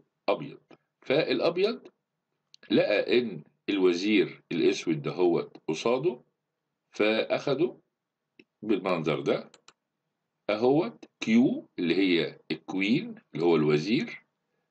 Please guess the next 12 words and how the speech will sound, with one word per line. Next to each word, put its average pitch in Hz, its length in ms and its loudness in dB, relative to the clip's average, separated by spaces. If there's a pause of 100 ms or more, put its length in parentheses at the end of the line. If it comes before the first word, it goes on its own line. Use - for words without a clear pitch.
(140)
اللي 120 220 0
كان 95 300 2
في 78 120 -12
الجي 82 340 -2
تو 104 360 -2 (160)
اللي 73 120 -2
هو 80 140 2
المربع 78 500 0
ده، 85 300 -4 (640)
تيكس - 580 0 (320)
يعني 82 340 -2
أخد، 214 380 -6